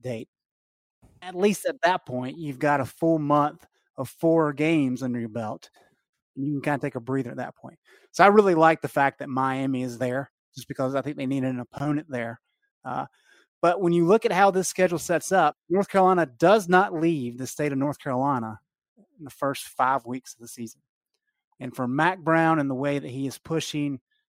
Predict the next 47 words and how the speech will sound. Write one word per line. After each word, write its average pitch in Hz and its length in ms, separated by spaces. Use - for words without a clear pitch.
uh, 120 60
recruiting 139 480
in 131 100
state, 151 340
I 151 120
think 151 240
that's 139 200
important. 170 460
I 160 80
think 143 160
that's - 220
a - 20
good 151 220
thing. 170 240
I 147 60
think 170 180
the - 80
fact 156 360
that 135 120
you 151 80
have 147 240
some 139 380
tough 170 240
games 156 400
in 170 60
that - 120
stretch, - 500
and 127 100
we 143 80
can 139 180
kinda 135 220
break, 143 280
break 151 300
that 151 160
down 139 260
as 135 160
we 123 100
go 123 160
along. 127 480
Uh, 131 220
South 165 280
Carolina's 165 300
gonna 151 120
be 156 60
a 147 40
tough 160 240
game. 143 320